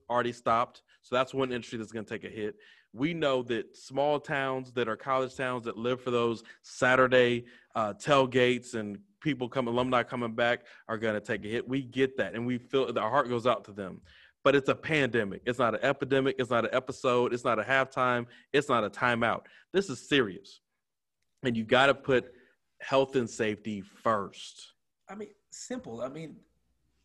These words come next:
Speaker 2: player safety is number one. I mean, I wish it was just two things they could focus on. Player safety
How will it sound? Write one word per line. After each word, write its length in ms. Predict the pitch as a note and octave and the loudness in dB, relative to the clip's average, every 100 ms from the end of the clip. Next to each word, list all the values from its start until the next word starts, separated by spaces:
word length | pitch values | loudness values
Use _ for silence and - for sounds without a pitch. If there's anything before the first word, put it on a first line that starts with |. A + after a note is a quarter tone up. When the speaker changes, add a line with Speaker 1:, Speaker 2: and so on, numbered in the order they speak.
| _ _ | _ _
Speaker 2:
player 280 | A3+ A#3+ | 0 0
safety 340 | - F#3 F#3 D3+ | 0 -2 -4 -6
is 80 | A#2+ | -6
number 220 | B2+ A2+ | -4 -4
one. 240 | G#2+ F2+ - - _ - | -6 -10 -16 -20 _ -2
I 60 | |
mean, 120 | G#3 G3+ | -2 2
I 100 | A3 | 2
wish 220 | A#3+ - | 2 -2
it 40 | |
was 100 | E3 | -6
just 200 | C#3+ - | -8 -8
two 140 | - F#3+ | -8 -6
things 240 | F3 D3 | -4 -2
they 100 | C#3+ | -4
could 120 | - | -4
focus 280 | C#3+ A#2 A2 | -8 -10 -10
on. 180 | G2 F#2 _ _ _ _ _ _ _ _ _ | -12 -14 _ _ _ _ _ _ _ _ _
Player 240 | - D3 | -6 -4
safety 500 | F#3 C#3+ B2 - A#2 | -4 -6 -6 -10 -14